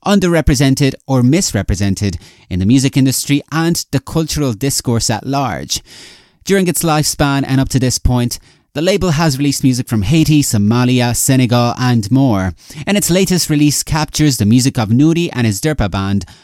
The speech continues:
from Sudan's Red Sea coast. But here to tell us more about Ostinato is Vic Zahoni himself. So fire up an Audio Teeny and listen to the audio waves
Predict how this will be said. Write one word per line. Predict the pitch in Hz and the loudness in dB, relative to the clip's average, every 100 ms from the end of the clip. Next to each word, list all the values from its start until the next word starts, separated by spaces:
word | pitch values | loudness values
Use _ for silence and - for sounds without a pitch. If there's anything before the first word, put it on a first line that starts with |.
| _ | _
from | 127 113 | 0 0
Sudan's | - 113 117 117 117 - - - | 0 0 0 2 0 -2 -10 -4
Red | 117 117 95 | -2 -2 -4
Sea | - 135 127 | -2 0 -2
coast. | - 104 80 - - - - - - _ - | -2 -6 -6 -4 -4 -4 -10 -12 -20 _ 0
But | 202 | 2
here | 247 | 2
to | 214 | 0
tell | 165 196 196 | -2 0 0
us | - | 2
more | 151 214 165 | 2 2 0
about | 98 101 | 0 -2
Ostinato | 104 107 - 117 110 117 110 - _ 98 | -4 -2 0 2 4 2 0 -4 _ -6
is | 92 | -2
Vic | 127 117 | -2 0
Zahoni | 113 120 123 | 2 4 4
himself. | 127 131 - 160 92 85 - - _ | 4 2 0 -2 -2 -8 -14 -20 _
So | - 196 | -6 0
fire | 208 190 185 | 2 2 2
up | 175 | 2
an | 180 | 2
Audio | 175 175 175 | 2 2 0
Teeny | - 180 175 165 - | 2 4 4 0 0
and | 147 139 | 0 2
listen | 143 156 151 139 | 0 2 2 2
to | 127 | 4
the | 127 | 4
audio | 123 120 123 | 4 4 2
waves | 120 113 | 2 -2